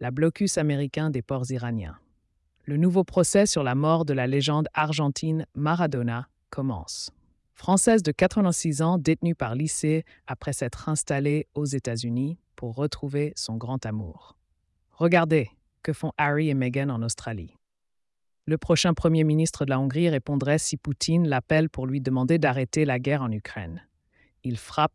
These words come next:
partout. Des ambulanciers au Liban s'expriment à la B B C après le frappe israélienne.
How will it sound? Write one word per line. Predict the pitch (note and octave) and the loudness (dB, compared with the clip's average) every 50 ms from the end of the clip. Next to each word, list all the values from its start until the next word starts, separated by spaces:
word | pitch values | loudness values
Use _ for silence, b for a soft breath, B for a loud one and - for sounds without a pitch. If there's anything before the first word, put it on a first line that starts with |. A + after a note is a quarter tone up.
| _ _ | _ _
partout. | - B2 - - - - - D3+ A#2+ - - - _ _ _ _ _ _ _ _ _ _ _ _ _ _ _ _ _ - | -4 -4 -4 -6 -10 -10 -10 -8 -8 -10 -12 -16 _ _ _ _ _ _ _ _ _ _ _ _ _ _ _ _ _ -4
Des | D#3+ D3 E3 | -2 0 2
ambulanciers | E3 E3 F3 E3+ E3 D#3+ - - G3 | 2 4 4 4 2 2 4 4 4
au | F3 D3+ | 4 4
Liban | D3 D#3+ C#3+ F3+ F#3 G3+ G3 | 4 2 4 4 4 4 4
s'expriment | - E3 C#3 - - - - F#3+ F#3 | 2 0 -4 -6 -4 -2 0 0 2
à | D#3+ | 2
la | C#3+ C3+ | 0 0
B | C3 D3+ D3 | 0 0 0
B | C#3+ C#3 | 0 0
C | - - E3 D#3+ | 0 0 0 0
après | C3+ - - - C3 | 0 0 -2 -4 -4
le | B2 | -4
frappe | A#2 - - - D#3 D#3 - - - - | -6 -8 -4 0 0 0 0 -2 -4 -6
israélienne. | C3+ - B2 A#2+ A#2+ A#2 A2+ G#2+ G#2 G2+ G2 - F3+ | -4 -4 -4 -4 -4 -4 -4 -4 -4 -6 -6 -8 -10